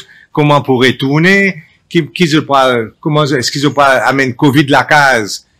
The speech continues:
quand on allait ? Est-ce qu'ils ont moralement même, ils ont dans sa, sa position là, ban du monde surtout, ban de parents plus pauvres, ils pas un récit ces derniers temps. Euh, et, à, occupe ce ban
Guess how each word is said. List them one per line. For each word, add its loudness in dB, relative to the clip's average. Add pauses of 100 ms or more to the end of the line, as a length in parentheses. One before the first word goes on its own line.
quand -2
on 2
allait ? 2 (120)
Est-ce -6
qu'ils -2
ont 0
moralement 2
même, 0 (300)
ils -4
ont 2
dans -4
sa, -4
sa -2
position -2
là, 2
ban 0
du -2
monde -2
surtout, 0
ban 0
de -8
parents 0 (360)
plus 0
pauvres, 2 (200)
ils -4
pas 2
un 0
récit 2 (380)
ces -2
derniers 2
temps. 2 (1400)
Euh, 0 (100)
et, -4 (300)
à, -2
occupe 2 (260)
ce -4
ban 0